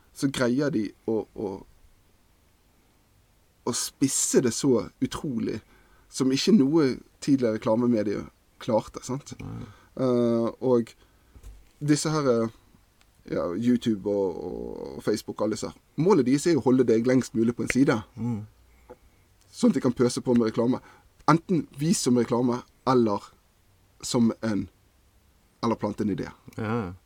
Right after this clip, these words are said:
Speaker 1: Kanskje begge deler samtidig. Kanskje
Speaker 2: Ja.
Speaker 1: de kan plante ideen som gjør at det passer bra overens med reklamen, sant?
Speaker 2: Og så får du mer ut av det, sant?
Speaker 1: Så får
Speaker 2: Og
Speaker 1: du
Speaker 2: det,
Speaker 1: mer ut av det.
Speaker 2: de ser jo den største motstanderen deres, det er jo søvn.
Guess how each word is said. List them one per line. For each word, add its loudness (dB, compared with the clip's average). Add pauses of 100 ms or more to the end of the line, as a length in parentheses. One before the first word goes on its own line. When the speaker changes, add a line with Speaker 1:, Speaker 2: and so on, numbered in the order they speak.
(380)
Speaker 1:
Kanskje 0
begge 0
deler 0
samtidig. -4
Kanskje 2
Speaker 2:
Ja. 2
Speaker 1:
de 0
kan 2
plante 2
ideen 6
som -2
gjør 2
at -8
det -8
passer -6
bra 0
overens -2
med -4
reklamen, -6
sant? -12
Speaker 2:
Og -10
så -6
får -6
du -6
mer -8
ut -12
av -8
det, -8
sant? -10
Speaker 1:
Så -4
får -2
Speaker 2:
Og 2
Speaker 1:
du 2
Speaker 2:
det, 2
Speaker 1:
mer 0
ut -8
av -6
det. -8 (120)
Speaker 2:
de -2
ser 2
jo 2
den 0
største -2
motstanderen 0
deres, -6
det 0
er 0
jo -2
søvn. -4